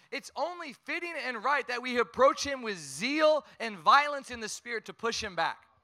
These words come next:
If fear of man has been dominating your life and God had a gift for you today and said, "I'm gonna set you free from fear of man today," how many of you would be excited, not pray a pretty prayer, but to pray a prayer of like,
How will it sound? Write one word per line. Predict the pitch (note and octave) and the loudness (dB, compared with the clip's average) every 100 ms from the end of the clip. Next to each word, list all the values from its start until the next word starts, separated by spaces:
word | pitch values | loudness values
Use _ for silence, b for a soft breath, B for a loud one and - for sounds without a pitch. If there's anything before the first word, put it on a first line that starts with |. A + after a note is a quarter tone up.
| _ _ _ _ _ _ _ _ - | _ _ _ _ _ _ _ _ -4
If | C#4+ C4 _ | -4 -4 _
fear | D#4 F4+ F4+ E4+ | -4 -2 2 4
of | D4+ | 2
man | C4 C#4+ C#4 A#3+ | 2 2 2 0
has | G#3 | -2
been | A3+ E3+ | -6 0
dominating | G3 C#4 D4 C#4+ C#4 C4 | 6 6 4 -4 -6 -6
your | B3+ A#3+ | -4 2
life | A3+ E3 C3 b b G#3 | 4 4 -2 b b -10
and | A3+ | -2
God | F#3 C4+ D#4 C#4 | 6 8 8 6
had | C#4 B3 | 2 2
a | G#3+ | -4
gift | D#3 C4 D4 - | -6 -10 -10 -10
for | B3 | -10
you | A3+ C4 | -8 -8
today | - G#3+ D#3+ A#3+ E3 A#2+ _ b b | -10 -10 -2 0 0 -2 _ b b
and | G3 | -8
said, | G#3 - | -8 2
"I'm | C4+ D#4+ | 4 4
gonna | D#4 A3+ | -2 -6
set | - - B3+ C#4 G#3 | -8 -6 0 -2 -2
you | C4 B3+ | -8 -8
free | - G#3+ G#3+ | -12 -8 -8
from | D#3+ D#3 D3 | -8 -14 -16
fear | F3 F3 | -12 -10
of | D#3 | -10
man | D#3 D3 | -12 -12
today," | C#3+ A2+ _ _ _ _ _ _ _ _ _ _ | -14 -14 _ _ _ _ _ _ _ _ _ _
how | - F4 F#4 | 4 6 6
many | F4+ | 4
of | D#4+ | 0
you | D4+ D#4 | 0 -2
would | C4+ | -4
be | |
excited, | C4+ - C#4+ D4+ A#3+ | -8 -6 -2 0 0
not | A#3 C#4 C4 | 0 -2 0
pray | B3+ | -2
a | A3 | -2
pretty | C#4+ D#4 C4 | -4 -4 -6
prayer, | G3 G3 F#3 - b | -6 -4 -4 -6 b
but | A3 A3+ | -14 -12
to | |
pray | G#3+ C#4+ C4+ | 0 4 4
a | |
prayer | C4 C4+ | 4 0
of | |
like, | A#3 | 0